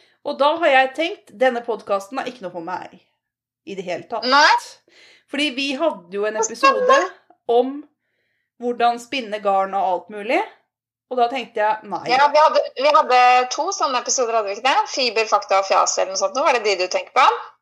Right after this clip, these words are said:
Speaker 1: Ja. Eh, og hva,
Speaker 2: Ja.
Speaker 1: ja. Og jeg tenker at, eh, jeg orker ikke mer sånn katter og hunder og menneskehår og alt skal spinnes. Så tenkte jeg, det her orker jeg ikke hvis det er en sånn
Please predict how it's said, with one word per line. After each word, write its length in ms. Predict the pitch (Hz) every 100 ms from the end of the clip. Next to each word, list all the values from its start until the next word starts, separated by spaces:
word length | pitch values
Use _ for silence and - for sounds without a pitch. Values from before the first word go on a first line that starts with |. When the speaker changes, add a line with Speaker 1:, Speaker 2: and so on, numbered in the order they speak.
| _
Speaker 1:
Ja. 160 | 233 208 - _ _ _ _
Eh, 520 | 233 226 220 214 214 240
og 120 | 254
hva, 160 | 226 226
Speaker 2:
Ja. 140 | -
Speaker 1:
ja. 160 | 220 196 - _ _
Og 180 | 226 240
jeg 180 | 240 240
tenker 320 | 262 240 214 214
at, 180 | 214
eh, 240 | 226 226 240 - _ _ _ _ _
jeg 100 | 247 302
orker 300 | 285 - 202
ikke 140 | 202 214
mer 180 | 269 285
sånn 180 | 240
katter 300 | 233 240 214 208
og 60 |
hunder 320 | 220 214 208 202
og 60 |
menneskehår 720 | 208 202 - - 202 202 202 202
og 220 | 202 190
alt 140 | 196
skal 160 | - 208
spinnes. 340 | 214 214 196 208
Så 100 | 220
tenkte 200 | 240 220
jeg, 60 | 214
det 100 | 220
her 180 | 226
orker 240 | 226 - 190
jeg 40 | 190
ikke 120 | 247
hvis 160 | 247 240
det 100 | 208
er 120 | 196
en 100 | 202
sånn 380 | 202 302 208